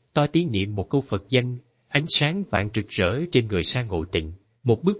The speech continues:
tượng Phật khổng lồ màu vàng thuần khiết, bỗng nhiên xuất hiện, và bao bọc Sa Ngộ Tịnh vào trong đó. Còn khi Tôn Ngộ Không nhìn thấy bức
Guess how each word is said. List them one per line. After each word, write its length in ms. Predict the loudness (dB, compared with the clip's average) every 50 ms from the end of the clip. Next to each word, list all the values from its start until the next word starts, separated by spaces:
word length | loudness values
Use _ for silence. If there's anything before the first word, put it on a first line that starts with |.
| 0 -2
tượng 160 | 0 0 0 0
Phật 160 | -2 -4 -4
khổng 260 | -4 -4 -4 -2 0
lồ 180 | 0 2 2 2
màu 240 | 2 2 0 0 0
vàng 280 | 0 -2 -4 -4 -4 -4 -4
thuần 180 | -4 -4 -4
khiết, 260 | -2 2 2 2 2 0 -6 _ _ _ -2
bỗng 220 | -2 -2 -2 -2
nhiên 160 | -2 0 0 0
xuất 240 | 0 -2 -6 -4
hiện, 300 | -4 -4 -2 -2 -4 -6 -12 _ _ _ _ -4
và 100 | -4 -2
bao 180 | 0 0 -2 0
bọc 180 | 0 -2 -2 -2
Sa 200 | -4 -4 -4 -4
Ngộ 200 | -2 -2 -2 -2
Tịnh 220 | -2 -2 -4 -4
vào 120 | -2 -4 -4
trong 200 | -2 -4 -6 -2
đó. 300 | -2 -2 -2 -4 -8 -12 _ -20 -20 _ _
Còn 160 | -2 -2 -2 0
khi 140 | 0 -2
Tôn 240 | 0 2 2 2 2
Ngộ 320 | 2 0 0 0 2 0 -2
Không 200 | -2 -4 -4 -2
nhìn 180 | -2 -2 -2 -2 -2
thấy 160 | -2 -2 0
bức 180 | 0 -2 -2